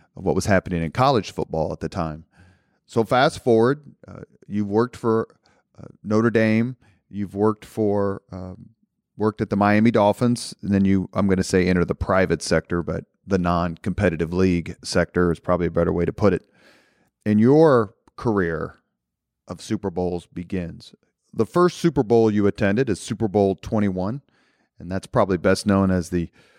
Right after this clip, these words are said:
Phil Simms Super Bowl, where he basically lit up the, uh,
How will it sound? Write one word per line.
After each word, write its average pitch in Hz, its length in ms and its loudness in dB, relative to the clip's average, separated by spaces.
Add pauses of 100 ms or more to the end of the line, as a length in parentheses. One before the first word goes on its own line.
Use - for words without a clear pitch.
(200)
Phil 135 320 2
Simms 117 460 2
Super 113 280 0
Bowl, 98 380 2
where 95 140 0
he 85 260 -4 (380)
basically 95 480 2
lit 98 240 4
up 98 260 2
the, 85 320 -4 (180)
uh, 78 120 -14